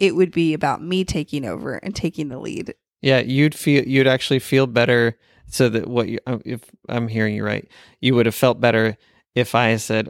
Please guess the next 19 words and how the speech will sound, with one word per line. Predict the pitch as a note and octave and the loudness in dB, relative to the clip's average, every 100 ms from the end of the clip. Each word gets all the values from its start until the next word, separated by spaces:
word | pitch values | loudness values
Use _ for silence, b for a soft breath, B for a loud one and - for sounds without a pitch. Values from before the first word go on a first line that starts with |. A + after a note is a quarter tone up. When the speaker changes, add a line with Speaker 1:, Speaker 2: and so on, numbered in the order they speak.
| - | -6
Speaker 2:
"Okay, | C3 E3 D3+ C#3 | -2 2 2 2
well, | C3 A#2+ b b b - | 0 0 b b b -2
I, | B2 A#2 - | 0 0 -2
I, | B2 A2 | -6 -6
this | E3 C3+ | 0 2
is | C3+ B2 | 2 0
as | |
much | B2 B2+ - | 2 0 0
as | B2+ | 0
I | C3 | 2
can | B2 B2 | 2 0
do." | A#2 A#2+ A#2+ | 2 2 2
And | B2 | 2
then | A#2 A2+ | 2 2
whenever | A2+ A#2 A#2+ | 2 2 2
you | A#2+ A#2 | 0 -2
felt | - C3+ D#2 | 2 0 2
like | A2 A2 | -2 -2
actually | G#2+ - A2+ A2 | -4 -4 -2 -2